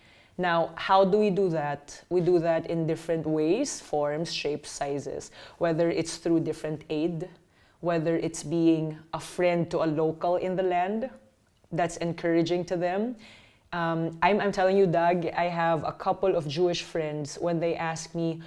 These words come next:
why I do what I do. When you can go back to the Philippines, living a comfortable life,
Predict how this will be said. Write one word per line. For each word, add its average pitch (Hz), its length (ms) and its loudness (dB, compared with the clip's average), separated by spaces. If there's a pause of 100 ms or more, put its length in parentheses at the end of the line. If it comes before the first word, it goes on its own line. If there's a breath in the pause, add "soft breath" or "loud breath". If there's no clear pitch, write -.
(160 loud breath)
why 175 240 4
I 180 140 2
do 170 160 4
what 175 160 2
I 165 100 0
do. 151 340 -2 (380 soft breath)
When 180 160 0
you 185 120 2
can 180 180 -2
go 175 140 2
back 170 240 0
to 185 100 -4
the 165 100 -2
Philippines, 165 720 -2
living 175 300 2
a 165 80 -4
comfortable 185 580 0
life, 165 600 0